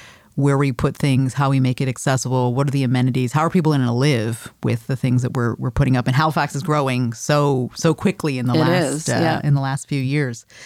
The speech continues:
Speaker 1: Well, well, you know, one of the things we've, um, also been, uh, talking about at Onside and we're thinking about, 'cause we're focused on kind of inclusive innovation and entrepreneurship,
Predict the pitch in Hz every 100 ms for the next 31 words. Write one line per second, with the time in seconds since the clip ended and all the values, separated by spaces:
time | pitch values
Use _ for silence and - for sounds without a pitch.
0 | - - - - - 196 196 214 202 175
1 | 214 370 381 277 220 185 160 156 160 135
2 | 120 143 123 120 123 - 139 165 202 165
3 | 139 135 131 127 123 120 117 - 143 139
4 | 135 127 117 120 - - 131 131 143 143
5 | - 131 127 127 123 120 151 143 135 127
6 | 117 123 131 131 - 131 127 - 127 120
7 | 131 120 120 127 - 151 139 147 127 127
8 | 123 123 123 127 127 123 117 123 - 120
9 | 131 127 131 139 - 123 113